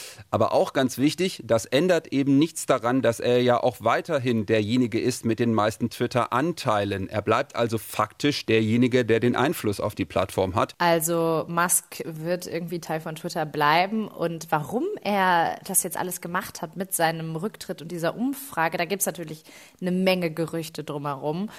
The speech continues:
Speaker 2: Und es gibt auch das Gerücht, Musk sei zu einem Rücktritt als C E O gedrängt worden.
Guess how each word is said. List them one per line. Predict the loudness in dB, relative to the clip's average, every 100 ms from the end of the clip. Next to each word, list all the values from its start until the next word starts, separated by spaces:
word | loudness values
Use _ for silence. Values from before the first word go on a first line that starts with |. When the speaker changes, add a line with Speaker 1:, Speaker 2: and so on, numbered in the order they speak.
| -18 -20 -12
Speaker 2:
Und | -4 -2
es | -2
gibt | 0
auch | 2 2
das | 0 -4
Gerücht, | -6 -2 -4 -4 -8
Musk | -2 0 0 -2 -2
sei | 0 2 4 2 -2
zu | -4 -2
einem | -4 -6 -8 -8
Rücktritt | -2 -2 -4 -10 -8 -6
als | -4 -4 -4 -6
C |
E | -6 -6
O | -4 -4
gedrängt | -6 -6 -2 -2 -2 -6 -10 _ _
worden. | -4 0 2 0 -4 -8